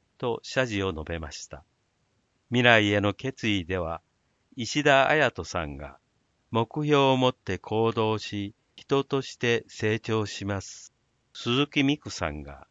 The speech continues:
「子供たちに憧れられる先生を目指して、努力を続けます」と誓いました。また、来年に二十歳を迎える代へと、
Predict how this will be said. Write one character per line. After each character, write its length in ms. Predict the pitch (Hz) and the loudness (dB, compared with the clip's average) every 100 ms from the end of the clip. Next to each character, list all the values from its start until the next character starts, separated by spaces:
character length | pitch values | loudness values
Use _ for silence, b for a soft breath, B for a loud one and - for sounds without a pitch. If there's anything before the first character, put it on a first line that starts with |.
| _ _ | _ _
「子 200 | - 117 | -6 0
供 280 | 120 135 139 | 2 4 2
た 160 | 127 110 | 2 -2
ち 160 | - | -2
に 260 | 92 92 92 | -4 -4 -2
憧 460 | 107 107 135 135 131 | -2 0 2 4 6
れ 140 | 123 | 6
ら 140 | 120 117 | 6 6
れ 120 | 131 | 4
る 120 | 107 | 2
先 320 | - 98 104 | -2 0 0
生 300 | - 135 117 | 0 2 2
を 140 | 92 87 | 2 0
目 100 | 82 | -2
指 220 | 87 92 | -2 -4
し 120 | - | -6
て、 260 | - 80 - _ _ _ - | -10 -10 -12 _ _ _ -4
努 160 | 107 | 2
力 340 | 107 101 - 90 | 4 2 0 -2
を 100 | 87 | -2
続 280 | - 101 | -4 -6
け 160 | 113 131 | -2 -2
ま 160 | 123 117 | 0 -4
す」 260 | - - _ _ _ | -8 -18 _ _ _
と 200 | 151 151 | -12 -12
誓 320 | - - 98 | -12 -2 -2
い 80 | 87 | 0
ま 140 | 78 76 | -4 -8
し 120 | - | -10
た。 220 | - - _ _ _ _ _ _ _ - | -14 -16 _ _ _ _ _ _ _ -4
ま 200 | 101 98 | -2 0
た、 340 | - 117 113 - _ _ _ | 2 2 2 -4 _ _ _
来 300 | 107 117 143 | 2 2 2
年 260 | 143 139 131 | 2 2 2
に 140 | 131 | 0
二 160 | 123 151 | 0 -2
十 160 | 143 | -2
歳 180 | - 110 | -2 0
を 80 | 98 | 0
迎 280 | 95 95 123 123 | 0 0 0 2
え 100 | 120 | 0
る 120 | 117 | 0
代 340 | 131 127 95 | 0 0 -2
へ 100 | 85 | -6
と、 300 | - 78 76 | -8 -12 -14